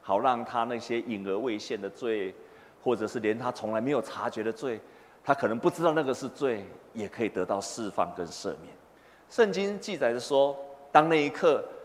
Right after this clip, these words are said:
奇妙的圣灵就充满了哥尼流。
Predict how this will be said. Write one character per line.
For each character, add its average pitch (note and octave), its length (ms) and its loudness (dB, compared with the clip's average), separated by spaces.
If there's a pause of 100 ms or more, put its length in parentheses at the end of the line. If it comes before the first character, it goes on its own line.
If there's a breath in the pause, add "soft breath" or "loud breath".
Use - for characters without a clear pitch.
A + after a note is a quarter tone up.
(300 loud breath)
奇 C3+ 260 -2
妙 E3+ 220 0
的 A#2+ 180 0 (100)
圣 B3 400 6
灵 D3+ 200 -4
就 F3+ 220 4
充 - 300 0
满 D#3+ 300 -2
了 G#2 100 -2
哥 C3 200 2
尼 A2+ 180 -2
流。 F2 300 -2